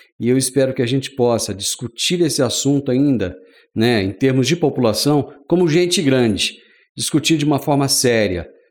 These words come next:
né, sem, sem o, o viés da piadinha, né, sem o viés da risadinha, porque são duas coisas diferentes, a, o uso recreativo e o uso medicinal.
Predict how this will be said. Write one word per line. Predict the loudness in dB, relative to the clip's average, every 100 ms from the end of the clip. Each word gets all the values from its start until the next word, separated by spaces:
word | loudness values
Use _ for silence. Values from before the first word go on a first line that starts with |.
| _
né, | 0 2 2
sem, | 0 0 2 2 4 2 2 0 -4 -10 _ _ _
sem | -2 0 2
o, | 0 0
o | 0
viés | 2 2 2 0
da | -2
piadinha, | 0 0 0 0 2 2 0 -4 -18 _ _
né, | -2 0 0
sem | -2 0
o | 0
viés | 0 0 0
da | -2
risadinha, | -4 -2 -4 -2 -2 0 0 -4 -18 _ _
porque | -6 0 0 0 -4
são | 0 0
duas | 2 0 0
coisas | 0 0 0
diferentes, | -2 0 0 0 -2 -6 -6 _ _
a, | -2 0 2 2 0 0 -2 -4 -6 -10 -6
o | 0 2
uso | 2 0
recreativo | -2 0 -2 -2 0 -2 -2 -12 -20 _ _ -2
e | 2
o | 4
uso | 2 2
medicinal. | 0 0 -2 0 0 -2